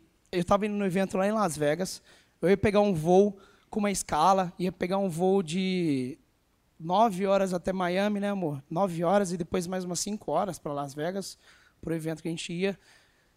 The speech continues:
E, putz, sei lá, com escala, deve dar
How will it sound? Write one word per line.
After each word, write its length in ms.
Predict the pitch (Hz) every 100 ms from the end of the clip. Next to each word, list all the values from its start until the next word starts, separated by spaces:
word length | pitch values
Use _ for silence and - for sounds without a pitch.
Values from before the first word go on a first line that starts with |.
| _ _ _ _ _ -
E, 800 | 220 233 226 220 214 208 202 151 - _ -
putz, 240 | 226 -
sei 260 | - - 214
lá, 180 | 196
com 140 | 175 202
escala, 600 | 170 - 151 196 180 143
deve 260 | 135 156
dar 480 | 156 170 170 147 120